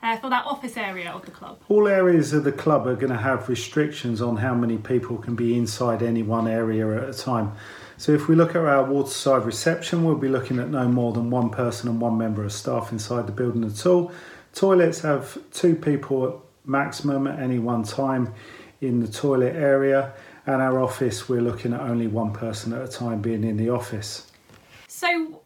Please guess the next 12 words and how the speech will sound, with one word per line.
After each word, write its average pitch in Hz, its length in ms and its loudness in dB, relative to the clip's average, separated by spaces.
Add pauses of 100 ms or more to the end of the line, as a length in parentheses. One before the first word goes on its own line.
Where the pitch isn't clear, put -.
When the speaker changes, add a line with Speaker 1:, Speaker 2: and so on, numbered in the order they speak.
Speaker 1:
Will, 320 200 -2
I'd 294 120 -2
like 403 140 2
to - 60 -14
come 370 200 -4
back 320 200 2
to 311 120 -12
you 320 260 0
with 240 160 -6
this 196 200 -10
question. 196 640 -12 (320)
Um, 302 400 2